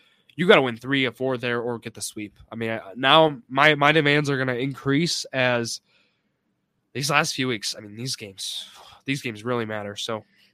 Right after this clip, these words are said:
hopefully the Brewers can take care of business there. But going through it, I have the record predictions,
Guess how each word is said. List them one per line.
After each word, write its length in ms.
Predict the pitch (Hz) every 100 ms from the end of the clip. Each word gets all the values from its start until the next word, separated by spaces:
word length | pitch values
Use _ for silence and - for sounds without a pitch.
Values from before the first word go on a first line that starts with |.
| _ _
hopefully 360 | - 143 - 143
the 100 | 131
Brewers 360 | 120 135 135 -
can 140 | 113
take 220 | 131 127
care 200 | - 127
of 120 | 113 -
business 440 | 135 117 107 -
there. 460 | 131 135 135 127 131 _ _ _ _ _ _ _ _ _ _
But 180 | 107 98 _ _ _ _ _ _ _ _ _ _ _ _ _ _ _ _ _ _ _ -
going 260 | 147 143
through 300 | 123 143 165
it, 160 | 165 - _ _ _ -
I 160 | 135
have 220 | 135 139
the 80 | 127
record 260 | 143 160 151
predictions, 640 | 147 147 - 151 151 -